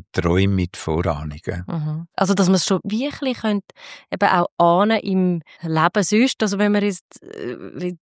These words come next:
Speaker 2: die Person kennt und das sieht, aber wenn es jetzt gar keine Vorahnung in dem Sinne
Speaker 1: Ja,
Speaker 2: gibt?
Speaker 1: genau. Also ich darf vielleicht sogar selber einen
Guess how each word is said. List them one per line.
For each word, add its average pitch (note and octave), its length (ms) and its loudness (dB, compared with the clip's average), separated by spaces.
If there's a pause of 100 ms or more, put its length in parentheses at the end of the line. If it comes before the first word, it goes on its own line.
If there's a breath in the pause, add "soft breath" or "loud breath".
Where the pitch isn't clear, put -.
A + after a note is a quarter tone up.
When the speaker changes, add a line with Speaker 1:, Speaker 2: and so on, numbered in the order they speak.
(100)
Speaker 2:
die G3 60 -4
Person G3+ 400 2
kennt G3+ 480 2
und G3+ 160 -6
das F#3+ 140 -4
sieht, G#3+ 320 0
aber G3+ 240 -2
wenn F#3 220 2
es F3 60 -4
jetzt - 240 -6
gar D3+ 200 2
keine C#4+ 300 0
Vorahnung C#4 1120 0
in C4+ 120 -4
dem C4 220 2
Sinne C3 140 4
Speaker 1:
Ja, C3 180 6
Speaker 2:
gibt? D#3+ 120 2
Speaker 1:
genau. D3+ 280 2 (120)
Also B2+ 340 -2 (480)
ich - 300 -6
darf A2 180 0
vielleicht - 280 -2
sogar A#2+ 200 0
selber A2+ 340 2
einen C3 260 0